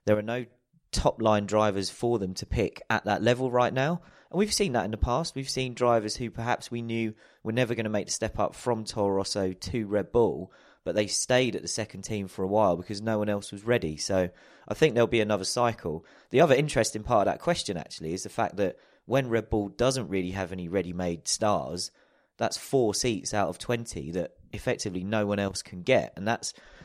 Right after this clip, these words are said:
why you end up with random situations like Brendan Hartley being called back, and even Albon as well, a former Red Bull junior who actually went off and was doing other things and was gonna race in Formula E before he got the call up. So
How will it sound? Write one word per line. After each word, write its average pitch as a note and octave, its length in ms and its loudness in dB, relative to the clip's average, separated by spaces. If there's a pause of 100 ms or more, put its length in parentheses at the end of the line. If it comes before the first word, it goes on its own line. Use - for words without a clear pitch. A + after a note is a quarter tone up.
(300)
why A2+ 180 8
you A2 60 6
end G#2+ 100 2
up G#2+ 100 6
with G2 120 -4
random A2+ 280 4
situations G#2 600 -2
like G2 180 2
Brendan A2 300 2
Hartley A#2+ 340 2
being F2+ 240 -2
called F#2 300 -6
back, F2 260 0
and A2 100 -4
even B2 200 0
Albon A2 340 2
as G2 140 -4
well, A#2 260 2
a D#2+ 60 -8
former A2 320 -4
Red G2+ 240 2
Bull F#2+ 280 -2 (160)
junior G2+ 580 -2 (300)
who G#2+ 80 -2
actually G#2 260 -2
went A2 160 4
off G#2 180 2
and G2+ 80 -6
was F#2+ 100 -6
doing G#2+ 240 2
other G2 160 -2
things G#2 420 -4
and G2 100 -8
was F#2+ 60 -14
gonna G#2+ 200 -4
race G#2 260 0
in G2+ 80 -6
Formula G#2 460 -2
E G2+ 160 -4
before G#2 320 -4
he G#2 60 -4
got G#2+ 160 0
the G2+ 40 -8
call C#3 320 -2
up. - 180 -6
So G#2 280 -2